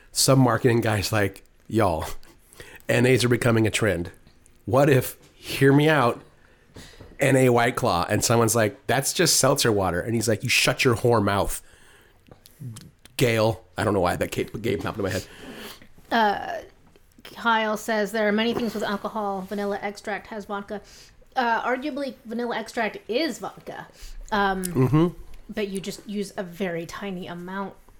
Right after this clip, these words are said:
Speaker 2: of vanilla extract.
Speaker 1: Yeah.
Speaker 2: Vanilla. Um, but, but the question is, uh, or, and, and Kyle is saying,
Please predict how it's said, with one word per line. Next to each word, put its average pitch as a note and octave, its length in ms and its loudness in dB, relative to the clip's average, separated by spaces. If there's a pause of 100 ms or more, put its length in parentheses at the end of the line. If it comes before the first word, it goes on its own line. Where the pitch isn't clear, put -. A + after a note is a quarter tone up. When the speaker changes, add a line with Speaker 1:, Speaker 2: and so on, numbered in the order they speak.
(120)
Speaker 2:
of F3 200 -14 (360)
vanilla F#3 400 -12
extract. - 760 -16
Speaker 1:
Yeah. - 200 -6 (120)
Speaker 2:
Vanilla. E3+ 520 -16 (560)
Um, C4 440 0 (1400)
but, B3 260 -2 (100)
but C4+ 140 -2
the C4 80 -4
question C#4 400 0
is, A#3 920 -4 (140)
uh, F#3+ 380 -6 (680)
or, C4+ 80 4
and, B3+ 300 4
and B3+ 220 2
Kyle A#3+ 320 2
is A3+ 100 -2
saying, G3+ 420 -4